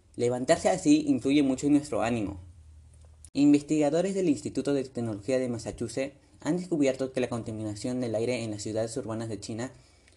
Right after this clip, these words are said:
influyen en los estados de ánimo de las personas. Los días más contaminados disminuye el índice de felicidad en la población. Y eso puede ser peligroso, debido a que no puede afectar nuestra salud y a la de nuestro entorno,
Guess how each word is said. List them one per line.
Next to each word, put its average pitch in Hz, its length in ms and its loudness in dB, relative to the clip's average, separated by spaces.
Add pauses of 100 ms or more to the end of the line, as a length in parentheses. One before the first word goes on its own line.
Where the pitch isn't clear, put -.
(100)
influyen 147 420 2
en 156 80 4
los 123 120 -2
estados 131 260 0
de 120 160 -2
ánimo 127 280 -2
de 120 100 0
las 110 140 -6
personas. 139 560 2 (520)
Los 175 160 2
días 220 160 0
más 202 280 -2
contaminados 131 640 0
disminuye 120 400 -2
el 120 80 -2
índice 123 320 0
de 120 120 0
felicidad 104 580 -6
en 127 120 -2
la 107 100 -4
población. 92 500 -6 (480)
Y 123 220 -4
eso 139 220 -4
puede 160 260 0
ser 175 220 -4
peligroso, 151 720 0 (340)
debido 127 280 0
a 160 40 -8
que 165 100 0
no 135 400 -2 (140)
puede 139 200 0
afectar 123 360 -4
nuestra 113 300 -8
salud 127 460 -2
y 117 100 -6
a 107 200 -4
la 107 320 -2
de 104 120 2
nuestro 117 260 -4
entorno, 127 560 2